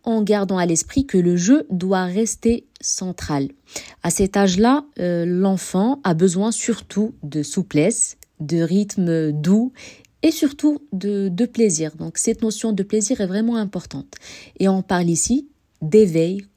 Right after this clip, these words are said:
corporel, de, de musique ludique, euh, ou encore d'activités, euh, vraiment, euh, artistiques très simples. L'objectif n'est pas la performance, mais, euh, l'expérimentation et une expérimentation qui se fait dans la joie.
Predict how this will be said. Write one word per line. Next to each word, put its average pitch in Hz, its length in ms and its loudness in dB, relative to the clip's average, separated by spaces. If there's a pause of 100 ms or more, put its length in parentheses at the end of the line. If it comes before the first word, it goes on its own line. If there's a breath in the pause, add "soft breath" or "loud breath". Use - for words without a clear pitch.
(160)
corporel, 175 720 0 (360)
de, 147 560 -6
de 151 120 -2
musique 156 500 -4
ludique, 202 640 2 (560 loud breath)
euh, 160 220 -2
ou 214 100 0
encore 196 320 0
d'activités, 180 800 0
euh, 156 100 -2
vraiment, 185 480 -2
euh, 160 100 -6
artistiques - 560 -4 (140)
très - 240 0
simples. 147 440 -4 (380 loud breath)
L'objectif 208 540 4
n'est 202 120 4
pas 208 440 0 (120)
la 170 140 -6
performance, 165 920 -2 (1080)
mais, 226 540 4
euh, 175 400 -2
l'expérimentation 202 1120 0
et 190 140 0
une 190 220 2
expérimentation 190 880 -2
qui 190 140 -4
se - 100 -8
fait 220 180 0
dans 180 160 0
la 165 160 0
joie. 139 320 -4